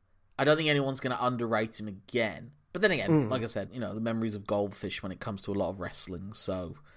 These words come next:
Speaker 2: Well, just people in general are fickle.
Speaker 1: Yeah. And yet I've stuck with you for all these years.
Speaker 2: <laughs>
Speaker 1: To quote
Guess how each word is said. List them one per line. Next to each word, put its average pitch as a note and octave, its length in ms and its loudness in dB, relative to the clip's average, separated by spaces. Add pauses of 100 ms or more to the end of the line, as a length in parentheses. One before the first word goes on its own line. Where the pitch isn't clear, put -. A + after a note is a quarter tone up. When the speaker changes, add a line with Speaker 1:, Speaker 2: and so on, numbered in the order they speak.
(240)
Speaker 2:
Well, G#4+ 120 8 (100)
just - 360 -2
people E4+ 340 12
in A3+ 140 10
general G#3+ 400 10
are C3 60 4
fickle. - 560 -4 (520)
Speaker 1:
Yeah. D#3 300 4 (420)
And D3 100 0
yet C#3 100 10
I've C#3 140 8
stuck D3+ 320 8
with B2+ 100 4
you C3 180 4
for B2+ 140 -2
all B2+ 120 2
these A2+ 260 0
years. G#2 440 -2
Speaker 2:
<laughs> E3+ 60 4 (1400)
Speaker 1:
To F3 120 2
quote F3+ 260 12